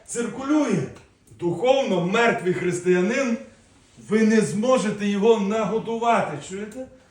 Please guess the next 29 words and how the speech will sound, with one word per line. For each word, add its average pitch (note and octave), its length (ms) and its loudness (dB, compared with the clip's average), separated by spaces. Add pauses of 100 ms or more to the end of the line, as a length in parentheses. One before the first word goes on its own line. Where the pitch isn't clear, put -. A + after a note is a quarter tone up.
(240)
Тому A3 220 -4
що A#3+ 140 -4
в A#3 80 -8
нього B3 180 2
нема B3+ 440 2
цих G#3+ 280 -2
внутрішніх A3 760 0
живих B3 560 0
процесів A#3 680 -2 (100)
травлення. A3 880 -2 (720)
Він G3 360 2
труп, G3 480 0
можливо, E3 440 -2
з - 120 -8
вивіскою, F3+ 580 2
що D#3+ 220 -6
він F3 280 0
є E3+ 380 0 (300)
живий. F#3+ 680 4 (440)
І D3+ 60 -10
тому, D#3 560 -2
якщо C3+ 280 -10
не C#3+ 140 -6
хочеться E3+ 420 -8
молитися, G3 460 -6
не C3+ 100 -8
хочеться F3 360 -6
читати F#3+ 420 -8
Біблію, F3+ 480 -2